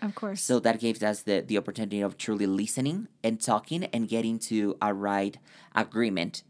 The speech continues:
Speaker 2: in how to address new things or past things for the new year. So
Speaker 1: Mm-hmm.
Speaker 2: that's what we did. We met with all of them. They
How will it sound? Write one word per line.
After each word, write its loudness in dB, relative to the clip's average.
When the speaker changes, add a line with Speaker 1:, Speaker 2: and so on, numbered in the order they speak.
Speaker 2:
in -6
how 4
to -2
address 0
new 0
things -2
or 4
past 4
things -4
for 0
the -2
new 0
year. -4
So 2
Speaker 1:
Mm-hmm. 2
Speaker 2:
that's 2
what 0
we 0
did. -2
We 0
met -2
with -4
all 2
of -4
them. 0
They 0